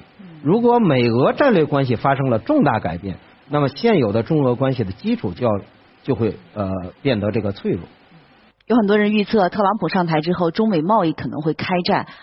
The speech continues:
Speaker 2: 我看周文重大使最近写了一本新书，叫《斗而不破：中美博弈与世界再平衡》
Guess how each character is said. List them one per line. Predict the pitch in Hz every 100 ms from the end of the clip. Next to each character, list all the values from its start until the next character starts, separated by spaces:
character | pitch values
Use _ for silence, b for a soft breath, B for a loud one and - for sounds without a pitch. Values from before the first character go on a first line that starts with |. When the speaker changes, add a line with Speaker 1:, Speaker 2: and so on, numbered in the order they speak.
| B
Speaker 2:
我 | 180
看 | 185
周 | 214
文 | 202
重 | 208 196
大 | 190
使 | 175 165
最 | 143 175
近 | 175
写 | 170 147
了 | 160
一 |
本 | 156
新 | 147 - 214
书， | 214 214
叫 | 208 170 151 B B -
《斗 | 254
而 | 156 190
不 | 202
破： | - 247
中 | - 254
美 | 247 156
博 | - 143
弈 | 202 233 165
与 |
世 | 185 -
界 | 190 170
再 | - 196
平 | 165 - 170
衡》 | 233 143